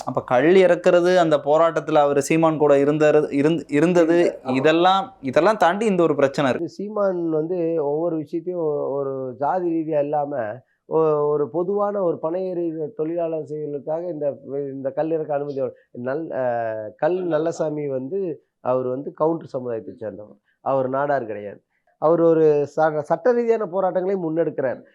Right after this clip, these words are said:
Speaker 2: அ, அவர் நல்ல எனக்கு தெரிஞ்ச அறிமு-, அறிமுகமானவர் தான்.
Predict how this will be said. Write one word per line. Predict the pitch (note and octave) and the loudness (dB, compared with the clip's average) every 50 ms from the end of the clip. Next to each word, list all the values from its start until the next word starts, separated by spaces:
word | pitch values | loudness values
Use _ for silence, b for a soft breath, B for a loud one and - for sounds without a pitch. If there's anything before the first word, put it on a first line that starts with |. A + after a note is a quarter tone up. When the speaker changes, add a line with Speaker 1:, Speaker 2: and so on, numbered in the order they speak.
| b b _ | b b _
Speaker 2:
அ, | C3 C3+ C#3 C#3 C3+ | -2 0 2 2 4
அவர் | C3+ C#3+ D3 C#3+ C#3 | 4 4 2 0 0
நல்ல | C#3+ C#3+ D3 D#3 D#3+ D#3 | 0 -2 0 2 2 2
எனக்கு | D3 C#3+ C3+ - B2+ C3 B2+ B2 A#2+ A#2 A2+ | 2 2 -2 -6 -6 -6 -4 -4 -4 -4 -4
தெரிஞ்ச | B2 B2+ B2 B2+ C3+ | -4 -4 -2 -2 -2
அறிமு-, | B2+ B2 B2 B2+ C3+ C3+ A#2+ | -2 -2 -2 -4 -6 -4 -4
அறிமுகமானவர் | A#2+ A#2+ B2+ B2+ C3 B2+ B2+ B2 A2+ A2+ A2 G#2+ G#2 G2 | -4 -4 -4 -6 -8 -8 -8 -8 -8 -6 -6 -8 -8 -8
தான். | - G#2 G#2 | -8 -12 -12